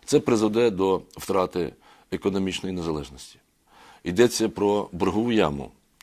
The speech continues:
у десятки мільярдів доларів кредитної залежності. Це продаж майбутнього наших дітей. Йдеться про погрози нашій цілісності і нашому суверенітету. Йдеться про намір переглянути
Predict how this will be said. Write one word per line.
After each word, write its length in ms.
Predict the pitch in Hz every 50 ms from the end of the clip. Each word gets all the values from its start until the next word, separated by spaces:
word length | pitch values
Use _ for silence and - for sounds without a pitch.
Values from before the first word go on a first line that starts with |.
| - _
у 100 | - 90
десятки 460 | 82 87 87 - - 95 87 - - 90
мільярдів 500 | 90 90 90 87 85 76 76 82 80 80
доларів 440 | 90 92 90 92 98 110 107 - - - _ _ _ _ _ _
кредитної 500 | - 101 87 80 85 80 - 80 85 85
залежності. 600 | 80 98 98 95 82 71 64 65 - - - - - _ _ _ _ _ _ _ _ _ -
Це 160 | - - 90
продаж 520 | - - 107 107 98 82 80 76 - - -
майбутнього 640 | - 87 90 82 82 110 120 - 90 78 76 71 - _ _ _ _ _ -
наших 300 | - 82 80 - 85 85
дітей. 300 | 85 101 - - 58 - _ _ _ _ _ _ _ _ _ _ _ _ _ _ -
Йдеться 680 | 92 95 95 131 131 131 - 113 117 117 107 101 - - - _ _
про 400 | - 98 104 104 107 104 98 - - -
погрози 480 | - 101 90 92 101 113 117 98 95 98
нашій 340 | 92 98 104 95 - - 82
цілісності 680 | - - - 139 135 127 - - 69 - - - - - - - - - _ _ _
і 80 | - 90
нашому 340 | 90 82 80 - - 80 82
суверенітету. 600 | - - 92 - 220 214 - - - - - - _ _ _ _ _ _ _ _ _ _ _ - - - - _ _
Йдеться 340 | - 98 107 143 147 - 135
про 160 | 107 - 120
намір 400 | 117 127 131 131 127 123 110 101 - _ _ _ _ - -
переглянути 760 | - 101 98 92 92 104 117 113 95 82 - 78 65 52